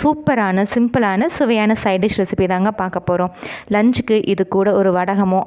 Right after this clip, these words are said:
அப்பளமோ, உருளைக்கிழங்கு வறுவல், இல்ல வாழைக்காய் வறுவல் வச்சு சாப்பிட்டு பாருங்க. டேஸ்ட் அல்டிமேட்டா இருக்கும். வாங்க எப்படி பண்றதுன்னு பார்க்கலாம். ஸ்டவ்ல ஒரு பேன் வச்சிருக்கீங்க. பேன் நல்லா சூடானதுக்கப்புறமா அதுல மூணு ஸ்பூன் அளவுக்கு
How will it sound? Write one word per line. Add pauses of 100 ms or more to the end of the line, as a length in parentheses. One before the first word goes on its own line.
(100)
அப்பளமோ, (360)
உருளைக்கிழங்கு
வறுவல்,
இல்ல
வாழைக்காய்
வறுவல்
வச்சு
சாப்பிட்டு
பாருங்க. (160)
டேஸ்ட் (160)
அல்டிமேட்டா
இருக்கும். (400)
வாங்க (180)
எப்படி
பண்றதுன்னு
பார்க்கலாம். (1400)
ஸ்டவ்ல
ஒரு
பேன்
வச்சிருக்கீங்க. (160)
பேன்
நல்லா
சூடானதுக்கப்புறமா (180)
அதுல
மூணு
ஸ்பூன்
அளவுக்கு